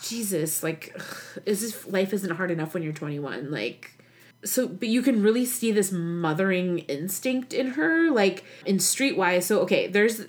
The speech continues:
and you can also actually read this book. So there was a young man,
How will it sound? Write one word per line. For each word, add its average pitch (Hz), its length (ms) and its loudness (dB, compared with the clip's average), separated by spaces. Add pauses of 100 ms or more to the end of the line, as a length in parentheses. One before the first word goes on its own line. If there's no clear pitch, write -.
(140)
and 190 380 0
you 196 80 -4
can 226 100 2
also 247 200 0
actually 170 260 -2
read 170 140 0
this 160 120 -4
book. - 320 -2
So 190 360 4
there 202 400 4
was 220 200 2
a 240 80 0
young 185 440 2
man, 165 560 0